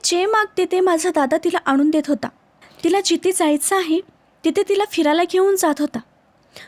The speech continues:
मग का त्या कुलक्षणीने माझ्या दादाचं जीवन बरबाद का केलं? आणि असं काय आहे या सौरभमध्ये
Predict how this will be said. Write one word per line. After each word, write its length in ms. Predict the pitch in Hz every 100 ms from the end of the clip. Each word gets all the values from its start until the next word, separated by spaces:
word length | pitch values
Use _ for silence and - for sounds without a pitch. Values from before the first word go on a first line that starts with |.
| -
मग 120 | 302 339 -
का 220 | 339 330 247 _ _ _ _
त्या 80 | 330
कुलक्षणीने 760 | 330 311 320 339 392 392 349 330
माझ्या 320 | 330 285 349
दादाचं 360 | 311 277 294 349
जीवन 340 | 320 302 330
बरबाद 320 | 320 294 285 320 -
का 80 | 392
केलं? 200 | - 254 254 _ _ _ _ _ _ _ -
आणि 140 | 370 -
असं 260 | 277 294 381
काय 160 | 381 415 -
आहे 260 | 359 370
या 140 | 339 330
सौरभमध्ये 640 | 320 277 285 339 320 285